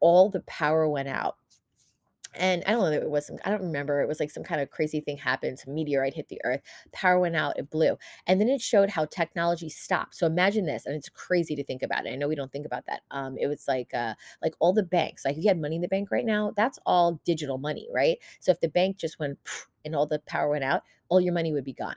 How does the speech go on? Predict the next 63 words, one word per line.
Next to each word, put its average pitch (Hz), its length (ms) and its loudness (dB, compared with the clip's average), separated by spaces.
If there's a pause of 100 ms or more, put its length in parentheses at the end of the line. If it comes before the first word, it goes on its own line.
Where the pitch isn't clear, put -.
(140)
That's 196 220 2
why 165 120 4
it's 160 120 0
always 160 160 2
good 160 160 -6
to - 60 -20
keep - 180 -10
a - 60 -4
bit 151 140 -4
of 143 80 -4
money 143 200 -6
on 123 80 -8
the 135 60 -10
side 139 280 -2
outside 120 360 -6
the - 60 -12
bank, - 180 -6 (120)
right? 180 200 2 (340)
And 180 140 -4
so 220 100 0
anyway, 240 220 4
the 196 100 0
point 180 240 -2
is, 139 220 -4 (600)
all 185 160 12
their 170 160 8
phones 208 500 4
died, 190 480 2
so 190 160 -6
they 160 80 4
couldn't 180 260 -4
see 202 120 -6
the 165 80 -2
pictures 180 360 -8
of 156 120 -4
their 143 160 -6
loved 175 260 -6
ones 175 240 -4
anymore. 156 400 -2
People 190 300 -4
had 147 200 -4
flown 165 280 -4
to 170 140 -6
another, 139 380 0 (300)
uh, - 80 -4 (100)
um, 190 220 -2 (100)
people 240 200 4
are - 20 6
gonna 247 80 2
be 190 100 4
like, 151 220 2
"Oh 165 60 -2
my 185 100 0
gosh, 160 260 -2
what 151 80 -6
is 156 100 -6
that 147 140 -4
series?" 139 300 -4
I'm - 100 -12
like, 151 280 -10
"I 208 160 4
don't 214 200 0
remember." 208 680 4